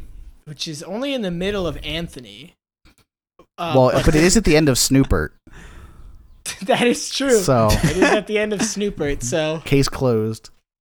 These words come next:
Speaker 1: Yeah. I, I, yeah, and I think about, like, the personality of the two of them, I think, is, is entrancing in, in two different ways.
Speaker 2: Yeah.
Speaker 1: I think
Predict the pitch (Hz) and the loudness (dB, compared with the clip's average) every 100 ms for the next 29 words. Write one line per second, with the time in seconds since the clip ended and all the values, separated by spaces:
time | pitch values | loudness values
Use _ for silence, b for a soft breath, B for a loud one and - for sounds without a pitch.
0 | _ 180 170 156 - _ b b _ _ | _ -10 -8 -10 -12 _ b b _ _
1 | _ _ 202 294 - 226 262 233 254 214 | _ _ 0 2 2 0 0 -2 0 0
2 | 202 226 214 294 254 240 196 202 196 185 | 0 -2 -4 -4 0 2 0 -2 -4 -4
3 | 180 - 233 - 180 156 175 180 185 180 | -8 -4 -4 -4 -6 -2 -2 -2 -4 -6
4 | 185 202 196 190 202 196 190 _ - 160 | -8 -6 -6 -4 -6 -6 -10 _ -12 -12
5 | - 170 - 175 160 139 170 160 147 - | -8 -8 -8 -8 -10 -8 -8 -8 -8 -14
6 | 156 - - _ _ _ _ _ - 180 | -18 -20 -20 _ _ _ _ _ -12 -10
7 | 160 143 - 160 156 175 185 180 170 160 | -8 -10 -10 -6 -6 -6 -8 -8 -8 -8
8 | 151 147 151 147 131 - 185 135 135 156 | -8 -10 -10 -10 -12 -10 -8 -8 -8 -8
9 | 147 156 151 156 - 123 127 180 160 143 | -8 -4 -4 -4 -8 -4 -2 -2 -4 -6